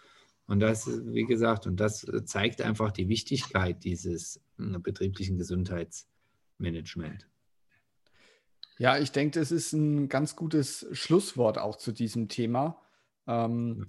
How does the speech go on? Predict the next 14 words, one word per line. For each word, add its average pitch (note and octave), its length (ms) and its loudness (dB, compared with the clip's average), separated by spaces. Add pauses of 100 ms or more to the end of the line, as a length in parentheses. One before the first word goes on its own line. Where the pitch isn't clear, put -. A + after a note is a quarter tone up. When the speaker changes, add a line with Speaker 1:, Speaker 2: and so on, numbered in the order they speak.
Speaker 2:
das A2+ 140 -6
betriebliche D3+ 360 -2
Gesundheitsmanagement C3+ 1000 0
bleibt A2+ 540 -2 (840)
eine A2 100 -6
tragende C3+ 480 2
Säule, B2 480 2
gerade B2 540 0
in A#2 220 -2
sehr B2 640 0 (160)
personalintensiven B2 1300 0
Sparten, C3+ 720 0 (640)
Gesundheitswesen, A2+ 1040 2
Speaker 1:
Ja. A2 60 -8